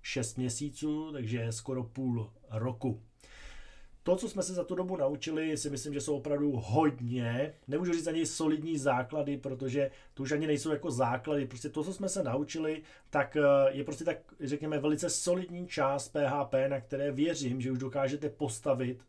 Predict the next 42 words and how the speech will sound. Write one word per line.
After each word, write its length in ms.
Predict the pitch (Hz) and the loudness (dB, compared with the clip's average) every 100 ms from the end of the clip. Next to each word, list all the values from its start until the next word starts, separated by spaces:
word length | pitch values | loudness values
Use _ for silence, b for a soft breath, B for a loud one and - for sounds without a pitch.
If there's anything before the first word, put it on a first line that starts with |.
| _ | _
cokoliv. 480 | - 131 113 131 110 B B | -6 -4 0 -2 -2 B B
Když 120 | - 147 | -6 -2
budete 260 | 196 196 | 0 -2
potřebovat 640 | 196 156 165 160 165 160 135 | -4 -6 -6 -4 -2 -2 -2
něco, 320 | 147 160 147 | -4 -2 -4
co 120 | 127 | -6
jsme 140 | 120 | -6
v 80 | 143 | -6
kurzu 280 | - 143 151 | -6 -6 -2
nedělali, 420 | 143 127 139 139 | -2 4 4 4
tak 200 | 135 110 | 2 -2
věřím, 400 | 127 143 139 143 | 0 2 2 -2
že 100 | 135 | -4
s 60 | 117 | -4
těmi 220 | 135 147 | -4 -2
základy, 600 | 139 127 120 147 139 135 B B - | 0 0 -2 0 2 0 B B -4
které 280 | 147 135 | 2 4
jsme 200 | 131 139 | 4 0
se, 120 | 135 135 | -2 0
nebo 140 | 131 | -2
s 40 | |
těmi 320 | - 139 139 120 | -2 -2 -2 -2
znalostmi, 640 | 113 110 123 165 - 139 127 | -4 0 2 0 -2 -2 -2
které 240 | 131 135 | 2 2
tady 180 | 135 139 | 2 0
máme 520 | 123 127 147 131 139 | 2 0 0 0 0
a 80 | 135 | 0
které 220 | 120 127 | -4 -6
jsme 160 | 120 123 | -6 -2
se 280 | 139 127 B B | 2 2 B B
společně 480 | - - 139 131 151 | -12 -4 -2 -2 -2
naučili, 580 | 131 131 156 156 147 135 B B - | 0 -2 -2 0 0 0 B B -4
tak, 220 | 139 127 | -2 2
eh, 100 | 139 | 2
věřím, 360 | 127 147 156 123 | 4 2 2 2
že 100 | 113 | 2
už 100 | 113 | 2
to 100 | 147 | -2
dokážete 600 | 123 - - 127 147 156 | -2 -6 -6 -2 0 -2
pochopit 560 | - 131 147 - 147 | -4 -4 -4 -2 -2
a 60 | 143 | -2
aplikovat 840 | - 139 - 139 - 131 135 135 | -4 -4 -2 -4 0 4 6 4